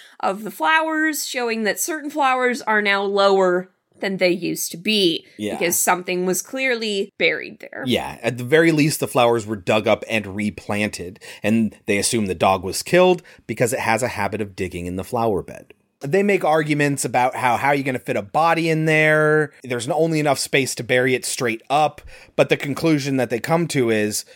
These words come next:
Speaker 2: well, remember, we saw the handsaw, we saw the knife, he chopped that body up.
Speaker 1: Just how would you go about tr-, cutting a body up? You're
Speaker 2: Mm-hmm.
Speaker 1: beginning to scare me. But so they have the idea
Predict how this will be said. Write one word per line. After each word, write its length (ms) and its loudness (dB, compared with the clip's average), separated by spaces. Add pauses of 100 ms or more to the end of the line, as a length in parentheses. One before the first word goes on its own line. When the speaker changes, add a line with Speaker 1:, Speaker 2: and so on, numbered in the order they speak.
(200)
Speaker 2:
well, 160 0
remember, 360 2
we 120 0
saw 260 2
the 120 0
handsaw, 840 2
we 140 -6
saw 260 2
the 80 -2
knife, 500 0
he 120 -8
chopped 340 0
that 180 0
body 320 0
up. 300 -6 (160)
Speaker 1:
Just 240 -16
how 260 -6
would 220 -4
you 80 -6
go 180 -8
about 300 -10
tr-, 240 -18
cutting 320 -10
a 60 -12
body 360 -14
up? 220 -18
You're 140 -2
Speaker 2:
Mm-hmm. 100 0
Speaker 1:
beginning 320 2
to 80 -6
scare 640 0
me. 400 -10
But 120 -2
so 200 0
they 180 0
have 220 0
the 160 -2
idea 600 -2